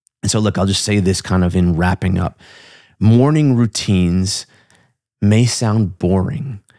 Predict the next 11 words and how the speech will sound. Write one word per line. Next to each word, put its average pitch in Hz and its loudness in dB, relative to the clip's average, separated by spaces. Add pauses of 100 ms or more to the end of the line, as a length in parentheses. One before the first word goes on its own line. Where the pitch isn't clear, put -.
(460)
And 95 2
so 127 -2
stop 127 -6
thinking, 117 0
thinking 135 0
about 92 2
it 90 -2
as 95 -2
a 95 -4
morning 95 0
routine. 90 -4